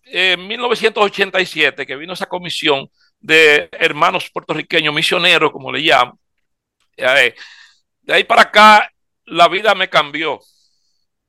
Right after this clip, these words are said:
porque, eh, yo vi otra cultura, vi otra forma de vida, aunque yo estaba metido en la iglesia, eh, compartía, era catequista, coordinador de catequesis, impartía la,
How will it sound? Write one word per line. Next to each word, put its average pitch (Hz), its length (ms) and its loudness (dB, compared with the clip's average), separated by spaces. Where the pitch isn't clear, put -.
porque, 151 720 0
eh, 170 380 -2
yo 220 140 -6
vi 214 240 0
otra 214 320 0
cultura, 226 680 2
vi 190 360 -8
otra 196 640 4
forma 190 360 -6
de 185 120 -6
vida, 202 440 -4
aunque 170 240 -4
yo 175 100 -10
estaba 185 260 0
metido 185 340 -10
en 180 60 -6
la 180 80 -2
iglesia, 180 840 2
eh, 151 380 -4
compartía, 185 800 0
era 190 180 0
catequista, 180 920 0
coordinador 170 500 -2
de 180 80 -4
catequesis, 175 720 -4
impartía 180 560 -2
la, 185 160 -4